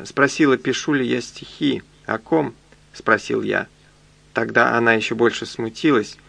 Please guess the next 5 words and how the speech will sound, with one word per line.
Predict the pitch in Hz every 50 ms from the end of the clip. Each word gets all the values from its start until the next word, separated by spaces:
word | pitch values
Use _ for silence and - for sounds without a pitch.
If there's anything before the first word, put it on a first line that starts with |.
| _ _ _ _ _ _ _ _ _ _ _ _ _
а | - 123
мне | 139 151 156 147
стало | 139 - 156 147 143 139
ее | 139 131 127 127 120 123 127 135 127 120
жаль, | 113 113 127 147 151 147 131 104